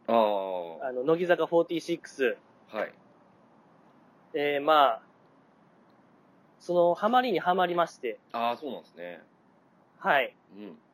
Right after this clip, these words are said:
Speaker 2: で、その乃木坂が現在十九枚目シングルを出しまして。
Speaker 1: そうですね。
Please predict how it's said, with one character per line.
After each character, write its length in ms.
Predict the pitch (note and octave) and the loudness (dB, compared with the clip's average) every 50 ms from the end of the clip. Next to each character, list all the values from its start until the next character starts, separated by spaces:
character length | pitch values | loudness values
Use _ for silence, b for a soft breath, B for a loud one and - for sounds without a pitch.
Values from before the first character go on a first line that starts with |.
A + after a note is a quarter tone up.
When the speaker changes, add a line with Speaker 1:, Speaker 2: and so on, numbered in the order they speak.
| _ _ _ _ _ _ _ _ - | _ _ _ _ _ _ _ _ -4
Speaker 2:
で、 140 | G#3+ A#3 G#3 | -2 -2 -2
そ 120 | - A3+ | -2 -2
の 140 | A3+ G#3+ G#3 | -2 -2 0
乃 220 | F#3+ E3 D#3+ E3 | -2 -4 -4 -2
木 20 | D#3+ | -4
坂 160 | E3+ E3 E3 | -4 -2 -2
が 60 | E3 | -4
現 300 | D#3+ E3 B3 C4+ B3 F#3+ | -2 -2 -2 -2 -2 0
在 200 | E3 D#3 C#3 - | 2 2 2 2
十 240 | - F#3+ B3+ C#4+ A#3+ | 0 -4 -4 -4 -4
九 200 | - A#3 B3 A#3 | -4 -4 -2 2
枚 280 | A3+ A3+ A3+ A3 A3 A3 | 4 4 4 4 4 0
目 180 | G#3 G#3 G3+ | -4 -4 -4
シ 160 | G3+ - G#3 | -4 -4 -4
ン 40 | F#3+ | -4
グ 100 | E3+ D3+ | -4 -2
ル 80 | C#3+ B2+ | -4 -4
を 60 | A#2 | -4
出 100 | - A#2+ | -4 -6
し 140 | - - C3+ | -10 -10 -12
ま 140 | B2+ B2 A#2+ | -12 -12 -12
し 120 | - - | -14 -12
て。 240 | - - B2 A2 - _ _ _ _ B B B B B B B _ _ _ _ _ _ _ _ _ _ | -4 -4 -4 -4 -4 _ _ _ _ B B B B B B B _ _ _ _ _ _ _ _ _ _
Speaker 1:
そ 120 | - - | -4 -4
う 60 | G2 | -4
で 60 | - | -4
す 40 | - | -6
ね。 240 | G2+ G#2+ A2 A2 | -6 -6 -6 -8